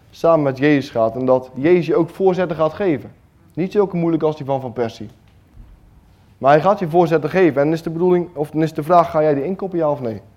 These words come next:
Ga je die bal voor een leeg doel, ga je die inschieten of niet? Het zijn echt voorzetjes. Maar het is heel praktisch ook echt, hoor, want je moet,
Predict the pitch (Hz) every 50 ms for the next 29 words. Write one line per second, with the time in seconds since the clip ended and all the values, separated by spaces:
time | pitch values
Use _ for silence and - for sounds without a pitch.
0 | _ _ _ _ _ _ _ _ _ _ _ _ _ _ _ _ _ _ _ _
1 | _ - - 143 156 151 147 147 135 147 147 147 147 139 - - - - 143 147
2 | 151 151 147 156 151 143 131 143 143 127 143 127 120 123 123 165 185 180 - -
3 | 170 147 139 127 120 120 107 107 - - - - - - 180 180 190 170 - -
4 | - 185 165 156 139 127 117 - - - - - _ _ _ _ _ _ _ _
5 | _ _ _ _ _ _ _ _ _ _ _ _ _ _ - 127 131 131 131 151
6 | 180 165 - - - 170 - - - 123 123 117 107 104 110 107 107 - 127 127
7 | 139 143 139 131 135 143 147 147 143